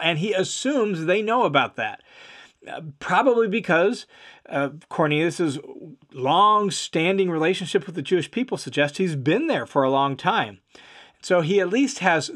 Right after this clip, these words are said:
some knowledge and some awareness of Jesus the Messiah. And so he says,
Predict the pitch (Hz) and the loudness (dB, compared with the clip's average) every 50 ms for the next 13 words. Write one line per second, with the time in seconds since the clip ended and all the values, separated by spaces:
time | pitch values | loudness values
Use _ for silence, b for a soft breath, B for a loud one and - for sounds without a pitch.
0 | - - - - - 208 240 302 320 262 185 156 131 123 127 120 123 143 175 170 | -10 -8 -6 -4 0 2 2 2 2 0 2 2 2 2 2 0 0 0 -2 -2
1 | 180 160 151 - - - - 208 240 262 262 240 220 214 220 233 247 220 156 131 | -4 -6 -6 -6 -4 0 0 0 2 2 2 2 2 2 2 2 0 0 -2 -2
2 | 139 147 - - - 165 156 143 139 - - 151 143 143 143 147 165 147 - - | -4 -4 -6 -6 -4 -4 -4 -4 -4 -4 0 0 2 0 0 -2 -6 -6 -6 -6
3 | 160 151 160 147 - - 220 226 196 135 123 123 123 127 - - 202 185 180 175 | -6 -4 -6 -6 -6 -2 0 2 2 2 0 -4 -8 -6 -2 2 2 2 2 2
4 | 196 220 - - - 135 127 131 165 180 - | -2 -4 -6 -2 0 2 2 2 0 -2 -4